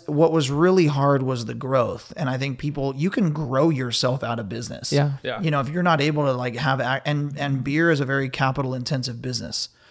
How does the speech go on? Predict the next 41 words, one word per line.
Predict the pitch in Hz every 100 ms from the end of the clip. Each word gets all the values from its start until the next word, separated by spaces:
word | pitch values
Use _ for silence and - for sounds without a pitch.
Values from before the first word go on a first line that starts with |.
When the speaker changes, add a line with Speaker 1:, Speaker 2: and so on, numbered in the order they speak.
| -
Speaker 1:
So | - 151
you, | 135 131 160 165 165 160
you | 139 143 160
need | 160 160
to | 139
be | 123 127
able | 143 165 139
to |
raise | 120 120 139 147 156
a | 127
lot | 113 123 143
of | 156
money | 135 143 127 127 110 - - _
really, | 131 123 160 156
really | 160 135 135
fast. | 127 110 - - - -
Speaker 2:
Yeah. | 123 131 - -
Speaker 1:
And | 151 139
if | 131
you |
can't, | 147 185 214 165 -
you're | 147
screwed. | 139 - 165 123 113 - _ -
'Cause | 151
if | 147 151
you |
can't | 147 170 160
fulfill | 147 131 160
the | 139
orders, | 120 151 175 135 131 123
the | 123
bars | 127 147 156
are | 143
gonna | 131
take | 120 135 135
you | 127 131
out, | 143 147 143 117 _ _ _ _
and | - 135
then | 127
that's | 127 117
it. | 151 175 -